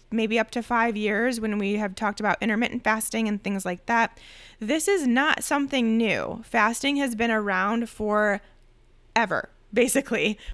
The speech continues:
A lot of religious groups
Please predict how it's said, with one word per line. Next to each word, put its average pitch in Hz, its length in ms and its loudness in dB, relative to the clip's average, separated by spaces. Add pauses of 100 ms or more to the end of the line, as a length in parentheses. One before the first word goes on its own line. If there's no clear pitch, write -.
(240)
A 233 80 2
lot 220 360 0 (100)
of 185 560 -2 (320)
religious 196 1080 -4 (340)
groups 254 560 -2